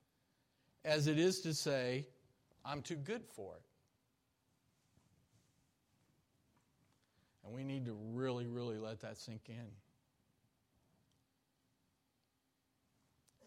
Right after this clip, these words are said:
One of the greatest prayers of the English language,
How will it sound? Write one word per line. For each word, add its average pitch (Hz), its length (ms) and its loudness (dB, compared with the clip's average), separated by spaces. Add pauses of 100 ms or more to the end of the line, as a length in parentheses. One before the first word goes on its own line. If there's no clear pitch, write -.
(1040)
One 147 160 2
of 147 60 4
the 123 80 2
greatest 165 800 4 (400)
prayers 143 640 4
of 120 140 -4
the 110 160 -4
English 139 500 -2
language, 120 680 -6